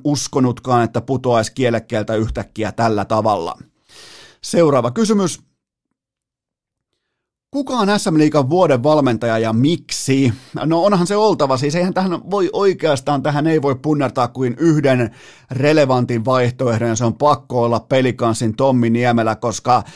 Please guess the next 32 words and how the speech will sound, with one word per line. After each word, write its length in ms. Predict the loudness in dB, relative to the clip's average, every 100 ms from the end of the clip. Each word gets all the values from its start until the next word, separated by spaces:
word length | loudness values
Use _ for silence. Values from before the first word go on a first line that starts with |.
| -20 -8
ensin 300 | -4 -2 0
voidaan 320 | 0 2 2
sulkea 440 | 2 0 0 0 0 -2
kilpaveljet 800 | 0 0 0 0 0 0 -2 -2
sivuun, 360 | -2 0 2
jotka 260 | 0 -2 -2
vois 240 | 0 0
olla 220 | 0 -2
tässä 320 | 0 -2 -2 -4
tilanteessa 560 | -2 -2 -2 -2 -2
vaikkapa 440 | -2 -2 -2 -6 -4
Pekka 460 | -2 -2 -2 -4
Virta, 400 | -2 -2 0 -2 -2 -10 _
Jarno 340 | 0 2 0 0
Pikkarainen 720 | -2 -2 0 0 2 0 -4 _ -6
ja 140 | -2
Raimo 460 | 2 2 2 0 0
Helminen. 480 | 0 0 0 0 0
Ne 60 |
on 140 | 0 2
top 200 | 0 0 0
kolme 300 | 0 0 2
joukkueet, 500 | 2 0 0 -2 0
mun 160 | -2
mielestä 240 | 0 -2 -2
niitä 240 | -2 -2
pitää 360 | -4 -4 0 0
aina 220 | 0 -2
pystyä 500 | -4 -8 -6 -8 -2
arvostamaan 600 | 0 0 0 -4 -4 -4
ja 80 | -4 -4
kunnioittamaan. 880 | -4 -2 0 0 0 0 0 0